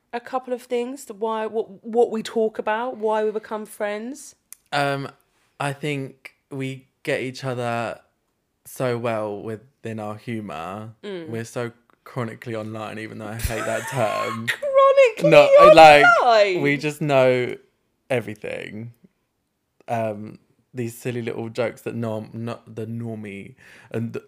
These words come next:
Speaker 2: a normal person would get.
Speaker 1: Did you just say
Speaker 2: Normie?
Speaker 1: normie?
Speaker 2: A normie. Um, I think that's really special because I feel like I don't have th-, that level of, I don't know.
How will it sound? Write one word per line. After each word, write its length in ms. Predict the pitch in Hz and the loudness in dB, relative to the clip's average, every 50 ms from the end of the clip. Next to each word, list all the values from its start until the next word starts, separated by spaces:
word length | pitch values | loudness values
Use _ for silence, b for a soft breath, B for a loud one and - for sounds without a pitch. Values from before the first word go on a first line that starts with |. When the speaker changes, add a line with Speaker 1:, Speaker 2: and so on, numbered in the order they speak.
| _ - | _ -10
Speaker 2:
a 60 | 127 | -8
normal 500 | 120 120 123 123 120 120 120 117 113 110 | -6 -6 -6 -6 -6 -8 -8 -10 -12 -14
person 440 | 107 - 139 117 117 110 - 117 107 | -12 -8 -6 -4 -4 -4 -6 -10 -12
would 160 | 113 117 120 | -12 -12 -6
get. 540 | 120 135 117 104 98 95 104 - - - - | -2 0 0 0 -2 -6 -8 -10 -10 -8 -2
Speaker 1:
Did 180 | 349 349 349 - | -2 -2 -2 -2
you 140 | 330 330 | -6 -4
just 200 | - 370 320 - | -2 -4 -4 -2
say 180 | - 311 285 294 | -2 -2 0 0
Speaker 2:
Normie? 640 | - 175 175 170 165 165 170 175 - - - 165 165 | 2 4 6 6 6 6 6 6 6 8 8 8 8
Speaker 1:
normie? 840 | 320 302 262 196 190 311 370 427 453 440 - - 302 311 - - 214 | 6 6 6 6 6 6 6 4 2 0 -4 -8 -8 -8 -6 -4 -2
Speaker 2:
A 40 | 190 | -2
normie. 840 | 185 185 180 175 170 160 151 139 135 131 131 131 131 143 160 208 233 - B B B B B B B B B B - | 0 0 2 2 0 0 0 0 0 0 0 0 -2 -4 -6 -10 -10 -14 B B B B B B B B B B -2
Um, 540 | 139 131 127 123 123 120 123 120 120 117 - _ _ _ _ _ _ _ _ _ _ _ _ _ _ _ _ - | 2 4 4 4 4 0 -4 -8 -12 -14 -16 _ _ _ _ _ _ _ _ _ _ _ _ _ _ _ _ -10
I 100 | 127 127 | -10 -8
think 140 | 123 135 120 | -6 -6 -6
that's 220 | 117 120 117 117 - | -6 -8 -8 -8 -12
really 180 | 117 110 107 | -12 -12 -12
special 640 | - - - 110 107 - - - - - 95 101 110 113 | -14 -14 -14 -14 -14 -14 -16 -14 -14 -12 -12 -14 -14 -14
because 240 | 131 123 135 120 123 | -12 -8 -6 -4 -4
I 80 | 127 | -6
feel 160 | 123 - 123 | -4 -4 -4
like 140 | 117 113 113 | -4 -4 -6
I 40 | 113 | -6
don't 200 | 110 110 98 98 | -8 -8 -8 -8
have 320 | 117 120 117 110 104 - | -8 -8 -8 -8 -8 -10
th-, 160 | - 113 107 - - | -12 -14 -14 -14 -12
that 180 | - 113 - - | -12 -10 -10 -10
level 400 | 117 113 107 107 110 110 110 113 110 | -10 -12 -12 -12 -10 -10 -10 -10 -12
of, 180 | 107 107 113 _ _ _ _ _ _ _ _ _ _ _ _ _ _ _ _ _ _ _ _ _ _ _ _ _ _ _ _ _ _ _ _ _ _ - | -14 -16 -20 _ _ _ _ _ _ _ _ _ _ _ _ _ _ _ _ _ _ _ _ _ _ _ _ _ _ _ _ _ _ _ _ _ _ -16
I 60 | 127 | -14
don't 180 | 123 143 147 - | -12 -12 -12 -12
know. 420 | 127 135 139 123 107 - - - | -12 -12 -10 -10 -10 -12 -14 -14